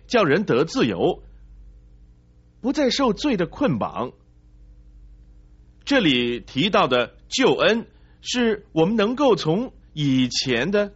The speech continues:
罪得释放，也不会再被定罪，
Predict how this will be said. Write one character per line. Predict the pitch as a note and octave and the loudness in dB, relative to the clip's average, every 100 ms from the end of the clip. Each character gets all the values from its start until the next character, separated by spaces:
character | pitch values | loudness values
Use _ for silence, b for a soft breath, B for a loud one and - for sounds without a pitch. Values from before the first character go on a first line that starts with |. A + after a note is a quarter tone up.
| - | -10
罪 | - D4 F#3+ - - - _ _ _ _ | -2 0 0 -4 -16 -20 _ _ _ _
得 | A2+ C3+ F3+ - _ - | 0 0 -2 -6 _ -18
释 | - - E3 - | -12 -6 -4 -2
放， | A#2 - - _ - - - _ - - | -4 -4 -12 _ -20 -20 -20 _ -20 -12
也 | G3 E3 | -6 -4
不 | E3+ C4 | -4 -2
会 | C4 F#3+ | 0 2
再 | G#3+ | 0
被 | D3+ E3+ B2+ | 0 -2 -2
定 | - C#4+ G#2+ | -2 -2 -2
罪， | E2+ F3 A2+ | 0 0 0